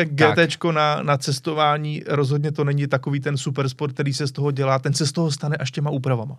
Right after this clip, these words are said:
Speaker 1: Jo, to je pravda, to je pravda. Já, Honza tam teda má podvozek, ale já si myslím, že to nebyla asi úplně správná volba,
Speaker 2: Mhm.
Speaker 1: takže to se bude muset třeba zkusit vyměnit. Ale to auto je boží na přímku.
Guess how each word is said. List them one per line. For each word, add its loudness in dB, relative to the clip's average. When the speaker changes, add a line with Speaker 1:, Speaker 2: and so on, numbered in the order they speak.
Speaker 1:
Jo, 0
to 0
je 0
pravda, -6
to -4
je 0
pravda. 0
Já, 4
Honza 2
tam 2
teda 4
má 0
podvozek, -4
ale 2
já 0
si -6
myslím, -4
že -4
to -2
nebyla 0
asi -4
úplně -4
správná 0
volba, -4
Speaker 2:
Mhm. 2
Speaker 1:
takže -2
to -4
se -2
bude 0
muset -4
třeba 0
zkusit -8
vyměnit. -2
Ale 4
to 4
auto 4
je 6
boží 2
na 0
přímku. -6